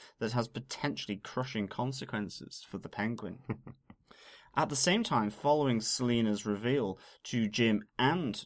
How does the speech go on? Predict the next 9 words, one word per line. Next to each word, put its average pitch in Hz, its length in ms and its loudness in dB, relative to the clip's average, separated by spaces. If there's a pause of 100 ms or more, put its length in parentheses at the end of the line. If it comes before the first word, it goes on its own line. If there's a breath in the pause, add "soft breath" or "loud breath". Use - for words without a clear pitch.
(120)
to 104 240 -2
the 98 120 -4
young 98 160 -2
Bruce 92 280 -8
Wayne 95 320 -6 (120)
that - 120 -8
she - 180 -4
did 98 220 -4
not 110 240 2